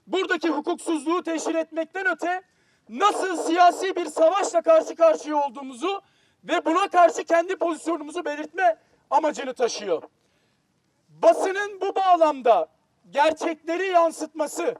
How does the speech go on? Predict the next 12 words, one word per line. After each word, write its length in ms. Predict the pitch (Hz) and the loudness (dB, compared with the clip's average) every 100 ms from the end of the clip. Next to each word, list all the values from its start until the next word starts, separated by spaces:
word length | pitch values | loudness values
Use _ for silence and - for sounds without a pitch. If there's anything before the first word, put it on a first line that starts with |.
| _ _ _ - | _ _ _ -12
ifade 600 | 285 320 339 339 381 381 | -2 4 6 6 0 -4
özgürlüğünü 840 | 311 247 311 294 311 311 381 381 - _ _ _ - | -4 -2 -2 0 0 0 -2 -4 -12 _ _ _ -10
milyonlarca 800 | 240 330 349 330 349 403 320 | -4 0 2 2 2 0 -2
kişiye 500 | 339 320 - 349 381 | -6 -6 -6 -4 -4
ulaştırması, 960 | 370 302 311 - - 302 302 - 359 392 - _ _ | -4 -2 -2 -2 -8 -8 -8 -8 -10 -10 -14 _ _
evet, 340 | 349 349 311 | 0 0 0
büyük 300 | 339 359 349 | 0 0 0
bir 100 | 339 | -4
emek. 360 | 330 294 320 - - - | -2 0 2 0 -2 -14
Buradaki 560 | 208 320 330 320 320 - _ _ _ | -8 -4 -4 -4 -8 -10 _ _ _
gördüğünüz 580 | 190 311 339 311 311 311 | -2 0 2 0 -2 -4
herkes 580 | 269 392 359 339 359 - | 0 0 0 -4 -6 -10